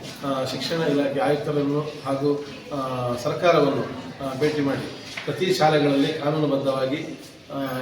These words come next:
ಹಳೆ ವಿದ್ಯಾರ್ಥಿ ಸಂಘವನ್ನು ಸ್ಥಾಪಿಸಿ ಅದರ ಸದಸ್ಯ ಕಾರ್ಯದರ್ಶಿಯನ್ನಾಗಿ ಆ ಶಾಲೆಯ ಮುಖ್ಯೋಪಾಧ್ಯಾಯರನ್ನೇ ನೇಮಕ ಮಾಡುವಂತೆ, ಆ, ಒತ್ತಾಯ ಮಾ-, ಮಾಡುವಂಥ ಕೆಲಸವೂ ಕೂಡ ನಾವು ಸದ್ಯದಲ್ಲಿ ನಾವು, ಆ, ಮಾಡಲಿಕ್ಕಿದ್ದೇವೆ. ಅದೇ ರೀತಿಯಲ್ಲಿ,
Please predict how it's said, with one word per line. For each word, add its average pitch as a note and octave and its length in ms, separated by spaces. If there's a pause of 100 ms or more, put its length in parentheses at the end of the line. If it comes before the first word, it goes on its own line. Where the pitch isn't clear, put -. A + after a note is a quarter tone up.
(300)
ಹಳೆ C3 280
ವಿದ್ಯಾರ್ಥಿ D3+ 320
ಸಂಘವನ್ನು C#3 340
ಸ್ಥಾಪಿಸಿ C3+ 440
ಅದರ C3 160
ಸದಸ್ಯ C#3 540
ಕಾರ್ಯದರ್ಶಿಯನ್ನಾಗಿ C#3 800 (420)
ಆ C3 180
ಶಾಲೆಯ D3 340
ಮುಖ್ಯೋಪಾಧ್ಯಾಯರನ್ನೇ C3 880
ನೇಮಕ D3 460
ಮಾಡುವಂತೆ, B2 760 (220)
ಆ, A#2+ 100
ಒತ್ತಾಯ D3 320
ಮಾ-, C3 360
ಮಾಡುವಂಥ B2 300
ಕೆಲಸವೂ B2+ 360
ಕೂಡ B2+ 160
ನಾವು A#2+ 180
ಸದ್ಯದಲ್ಲಿ B2 440
ನಾವು, A2+ 180 (380)
ಆ, A2+ 200
ಮಾಡಲಿಕ್ಕಿದ್ದೇವೆ. C3+ 1000
ಅದೇ C#3+ 180
ರೀತಿಯಲ್ಲಿ, D#3 560